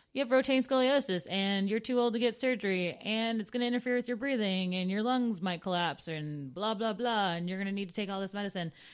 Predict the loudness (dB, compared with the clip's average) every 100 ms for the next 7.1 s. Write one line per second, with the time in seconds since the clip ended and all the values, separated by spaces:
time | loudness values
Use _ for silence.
0 | -20 -14 -4 -2 -2 -2 -4 -4 -4 -4
1 | -4 -2 -2 -4 -4 -4 -4 -2 2 2
2 | 0 -4 -6 -8 -10 -8 -8 -8 -10 -10
3 | -8 -8 -12 -20 _ -12 -6 -2 0 2
4 | 0 -2 -2 0 2 2 0 -2 -4 -4
5 | -4 -4 -6 -6 -6 -8 -8 -4 -2 -4
6 | -6 -6 -8 -12 -8 -4 -2 0 0 0
7 | -2